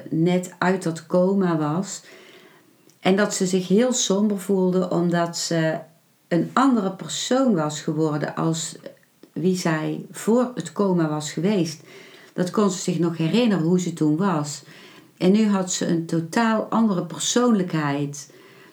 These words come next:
Dus eigenlijk een totaal andere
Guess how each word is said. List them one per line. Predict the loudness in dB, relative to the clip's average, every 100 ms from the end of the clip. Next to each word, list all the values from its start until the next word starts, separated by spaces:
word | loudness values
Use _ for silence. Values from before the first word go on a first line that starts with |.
| _ _ _
Dus | 0 0 2
eigenlijk | 2 2 2 0 0
een | 0 0
totaal | 0 0 2 2 0
andere | 0 2 2 2 2 2 2 0